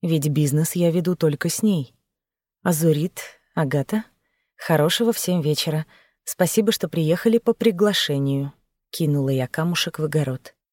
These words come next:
«Благодарю, моя леди, но случилось кое-что ужасное. Я требую казнить вашего секретаря. Она забыла или не туда отправила приглашение для меня. Пришло приглашение только для моей жены. Это неслыханное невежество.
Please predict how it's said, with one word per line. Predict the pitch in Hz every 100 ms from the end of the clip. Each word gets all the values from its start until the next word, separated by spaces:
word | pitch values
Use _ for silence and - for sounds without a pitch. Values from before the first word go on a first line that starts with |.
| _ _ _ _ _
«Благодарю, | 156 139 139 139 135 147 165 220
моя | 156 131 131
леди, | 127 131 127 127 - - - _
но | - 139 143
случилось | - 151 - 185 170 165
кое-что | - 170 160 -
ужасное. | 220 180 147 123 147 139 139 - _ _ -
Я | 180
требую | - 196 180 196
казнить | - 202 165 190 240 -
вашего | 165 170 - 214
секретаря. | - 233 240 240 254 151 120 - _ _ -
Она | 175 165
забыла | 143 147 170 269 160
или | 147 143
не | 143 143
туда | 151 151 165
отправила | - 147 151 156
приглашение | 151 170 156 147 151 147 156
для | 156
меня. | 180 247 214 127 - _ _ _ _
Пришло | 170 160 - 156
приглашение | 156 156 160 - 151 151
только | 160 135 147
для | 135 139
моей | 143 131 151
жены. | 180 202 127 123 - -
Это | 143 143 131
неслыханное | 139 - 160 - 160 156 175
невежество. | 220 160 123 - -